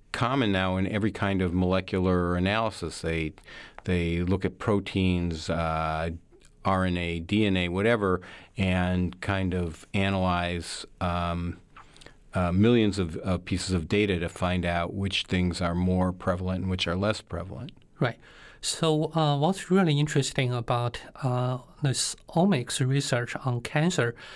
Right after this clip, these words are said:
Speaker 2: and also other types of complex diseases is if you look at those D N A level changes, R-, M R N As,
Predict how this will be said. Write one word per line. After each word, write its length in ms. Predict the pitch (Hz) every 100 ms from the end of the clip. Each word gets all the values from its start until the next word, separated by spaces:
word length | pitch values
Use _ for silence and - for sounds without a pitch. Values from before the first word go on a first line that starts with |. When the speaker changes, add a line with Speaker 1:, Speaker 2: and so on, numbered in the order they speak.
| - -
Speaker 2:
and 160 | - 123
also 600 | 127 147 147 135 127 127 - -
other 420 | 139 135 131 127 - - -
types 360 | - 135 127 -
of 260 | 123 117 -
complex 560 | - 135 123 120 -
diseases 720 | - 120 135 156 127 117 - -
is 380 | 135 127 127 - - - - -
if 180 | 151
you 100 | 147
look 240 | 127 131 -
at 220 | 123 120
those 240 | 120 117
D 200 | - 139
N 140 | 131 127
A 140 | 127
level 300 | 120 123 123
changes, 600 | 127 131 127 123 123 - - -
R-, 340 | 139 147 151 151
M 160 | 131
R 280 | 147 156 165
N 180 | 160 147
As, 220 | 123 -